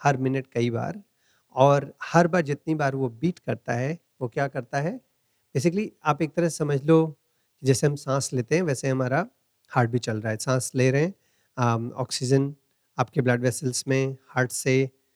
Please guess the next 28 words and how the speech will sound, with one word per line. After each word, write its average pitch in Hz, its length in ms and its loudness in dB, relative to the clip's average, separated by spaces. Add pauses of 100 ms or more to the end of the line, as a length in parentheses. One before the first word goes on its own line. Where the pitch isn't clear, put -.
(240)
जाता 120 420 0
है, 147 280 -4 (300)
oxygenated 131 640 -2
blood 120 240 -2
आपकी 117 300 -6
body 113 280 -2
में 139 120 0
जाता 131 380 0
है, 139 220 -2 (380)
आपकी 127 300 -4
arteries 123 480 -2
के 135 160 0
through, 160 260 -2 (480)
वो 143 100 6
propel 143 400 0
होके 139 320 0
फिर 147 220 -2
वापस 139 680 -2 (260)
carbon 120 300 -2
dioxide 131 560 -2
की - 140 -10
तरह 139 300 0 (380)
आपके 127 220 -2
chamber 127 360 2
में 131 120 2
फिर 151 220 2
आता 139 260 0
है 160 320 -2